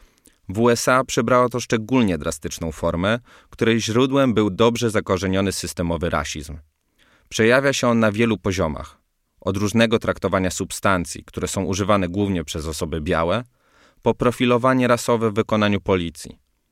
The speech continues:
Kraje europejskie też nie są wolne od przemocy policyjnej. Chociaż prawa narkotykowe na pierwszy rzut oka wydają się neutralne rasowo, to stosowanie prawa przez policję i sądy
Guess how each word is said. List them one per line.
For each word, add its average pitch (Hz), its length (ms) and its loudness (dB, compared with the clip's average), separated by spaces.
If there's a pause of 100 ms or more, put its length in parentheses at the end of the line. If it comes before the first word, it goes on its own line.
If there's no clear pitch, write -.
(280)
Kraje 123 360 4
europejskie 101 680 2
też - 280 0
nie 104 100 0
są 95 180 -4
wolne 90 240 0
od 82 100 -4
przemocy 85 460 -4
policyjnej. 78 720 -8 (440)
Chociaż 104 300 -4
prawa 104 340 4
narkotykowe 98 760 -2
na 87 160 -2
pierwszy 110 480 -2
rzut 104 200 -6
oka 78 280 -2
wydają 98 320 2
się 110 140 -2
neutralne 104 600 0
rasowo, 98 520 0 (520)
to - 100 -4
stosowanie 107 640 2
prawa 82 300 0
przez - 220 -8
policję 95 460 -2
i 85 60 -2
sądy 107 500 0